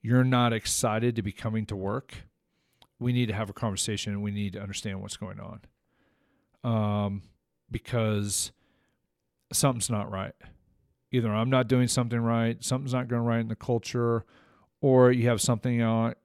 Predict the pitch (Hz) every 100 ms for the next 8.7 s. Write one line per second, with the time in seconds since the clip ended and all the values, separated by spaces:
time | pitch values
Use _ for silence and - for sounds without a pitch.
0 | 120 117 113 107 107 110 117 113 - 123
1 | 110 110 110 101 98 107 104 107 95 104
2 | - 107 104 104 98 107 98 107 _ _
3 | _ 123 120 117 110 - - - _ _
4 | _ _ _ _ 120 110 107 110 139 113
5 | 120 131 120 104 98 95 95 98 95 98
6 | - _ - 110 98 - 104 92 104 98
7 | 98 - - _ _ _ _ _ _ -
8 | 113 - 120 110 107 92